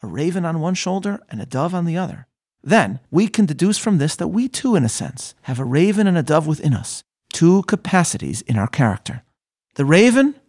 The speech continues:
at least today, feasts not on olive branches but on carrion. Perhaps Noah let his raven fly around because it would have amidst the receding water, feasted off the animals that had drowned in the flood. Edgar Allan Poe thus fittingly chose the raven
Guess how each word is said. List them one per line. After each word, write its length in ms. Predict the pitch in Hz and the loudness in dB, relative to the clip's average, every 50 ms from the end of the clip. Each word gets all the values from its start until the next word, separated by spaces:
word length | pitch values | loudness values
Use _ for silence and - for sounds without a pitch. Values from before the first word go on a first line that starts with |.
| _ _ _ | _ _ _
at 100 | - - | -6 -4
least 220 | 123 135 - - | -4 -4 -4 -2
today, 260 | 147 131 147 165 196 | 0 2 4 4 4
feasts 400 | 180 - - - 208 214 - - | 4 2 0 0 0 0 0 2
not 180 | 139 139 151 170 | 2 4 4 4
on 100 | 156 131 | 4 2
olive 360 | - 127 160 175 180 156 120 | 2 4 4 4 4 4 2
branches 340 | - 123 123 135 - 156 147 | 0 0 0 2 0 -2 -2
but 140 | - 143 135 | -2 -2 0
on 140 | 147 147 - | 0 -2 -2
carrion. 560 | - - 180 170 160 127 85 - 127 123 - _ _ _ _ _ _ _ - | 0 0 0 2 2 0 -2 -4 -10 -14 -16 _ _ _ _ _ _ _ -6
Perhaps 340 | - 131 135 131 - - - | -2 0 0 0 -2 -2 -2
Noah 540 | 139 147 170 208 220 139 104 131 147 - _ _ _ | 0 2 4 4 2 2 0 -4 -6 -10 _ _ _
let 160 | 135 143 135 | -4 -4 -2
his 140 | 139 123 127 | -2 -4 -2
raven 280 | 139 139 143 143 160 | 0 0 2 0 0
fly 280 | 147 - - 139 139 147 | -2 -2 0 0 2 2
around 400 | 147 143 160 196 226 185 143 147 | 4 4 4 4 4 4 2 0
because 300 | 170 156 - 151 143 139 | -4 -4 -4 -2 -2 -2
it 80 | 127 127 | 0 0
would 140 | 180 220 | 0 0
have 200 | 226 139 110 113 | 2 0 0 0
amidst 300 | 123 120 131 135 - - | 0 0 -2 -2 -4 -6
the 80 | - 120 | -6 -6
receding 400 | 135 131 - - 110 104 123 123 | -6 -4 -4 -6 -4 -4 -2 -2
water, 400 | 131 151 170 151 98 98 127 - _ _ _ _ _ | 0 0 0 -2 -2 -6 -8 -12 _ _ _ _ _
feasted 440 | - - - 151 156 - - 175 - | -16 -4 -2 -2 -2 0 -2 -2 0
off 200 | 113 120 120 - | 0 -2 -2 -2
the 120 | 135 - | -4 0
animals 360 | 127 175 190 123 101 107 123 | 0 2 2 2 0 -2 -4
that 100 | - 123 | -4 -4
had 100 | 127 127 | -4 -4
drowned 320 | 120 127 117 107 101 107 127 | -4 -6 -6 -4 -4 -6 -4
in 80 | 131 | -6
the 60 | 123 | -6
flood. 400 | 123 - - 175 170 139 - - _ _ _ _ _ _ _ _ _ _ _ - | -8 -4 -4 -4 -4 -4 -6 -12 _ _ _ _ _ _ _ _ _ _ _ 2
Edgar 300 | 165 226 202 202 220 - | 2 4 4 2 2 2
Allan 300 | 170 185 185 185 175 - | 4 4 4 4 4 2
Poe 360 | - - 247 214 143 127 135 | 0 0 2 4 4 2 2
thus 240 | 131 147 139 - - | 0 -2 -4 -4 -6
fittingly 380 | - - 240 226 180 160 160 | -6 0 2 2 2 2 0
chose 320 | - - - 214 220 226 170 | -2 -2 0 0 0 0 0
the 100 | 147 98 | -2 -4
raven 380 | 92 78 76 - - 127 - | -4 -8 -10 -12 -14 -18 -18